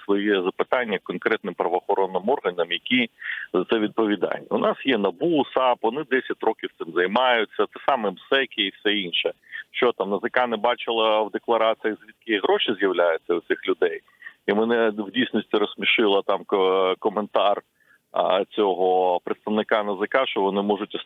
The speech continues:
аж штрафувати тільки на достовірну декларацію. По-перше, ви і цього не зробили, це раз. І по-друге, що значить, <laughs> ви не можете забрати?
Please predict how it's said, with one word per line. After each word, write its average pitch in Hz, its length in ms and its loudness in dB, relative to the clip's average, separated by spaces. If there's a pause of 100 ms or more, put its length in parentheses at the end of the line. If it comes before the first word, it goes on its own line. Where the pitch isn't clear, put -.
(140)
аж 90 60 -2
штрафувати 110 600 -2
тільки - 260 -4
на 95 100 -2
достовірну 98 680 -2
декларацію. 107 500 -2 (180)
По-перше, - 400 -2
ви 113 320 2
і 139 80 2
цього 180 400 0
не 104 140 -2
зробили, 87 460 -4 (180)
це 113 60 2
раз. 85 220 0 (500)
І 110 60 2
по-друге, 110 440 -2
що 143 200 4
значить, 127 340 -2 (160)
<laughs> 214 480 0
ви 359 140 2
не 190 100 -2 (180)
можете - 400 -6
забрати? 123 520 0